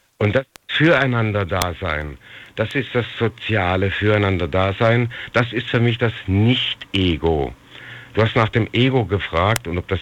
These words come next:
Ego von übel ist. Und ich sage, das Ego ist als gesundes Ego,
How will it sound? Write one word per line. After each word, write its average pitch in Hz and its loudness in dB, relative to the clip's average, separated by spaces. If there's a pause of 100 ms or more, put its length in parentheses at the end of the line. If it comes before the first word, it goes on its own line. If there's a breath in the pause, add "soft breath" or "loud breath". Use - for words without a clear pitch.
Ego 95 0
von 85 -2
übel 113 2
ist. - -4 (400 loud breath)
Und 104 0
ich 98 0
sage, 113 4
das 113 0 (160)
Ego 117 0
ist 92 -6 (540)
als 95 0
gesundes 143 0 (260)
Ego, 123 2